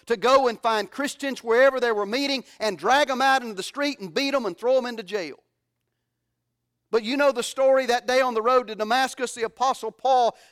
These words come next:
uh, uh, Saul, who would later become the Apostle Paul, would meet Jesus,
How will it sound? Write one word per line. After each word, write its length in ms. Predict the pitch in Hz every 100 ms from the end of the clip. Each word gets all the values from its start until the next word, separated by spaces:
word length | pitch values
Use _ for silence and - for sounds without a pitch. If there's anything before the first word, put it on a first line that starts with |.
| _
uh, 180 | 208 208 - -
uh, 100 | 196
Saul, 360 | - 262 262
who 100 | 247
would 120 | 233
later 200 | 240 254
become 280 | 233 247 254
the 80 | 226
Apostle 380 | 220 262 233 240
Paul, 320 | - 254 247
would 120 | 240
meet 240 | 220 240 170
Jesus, 460 | 226 262 214 240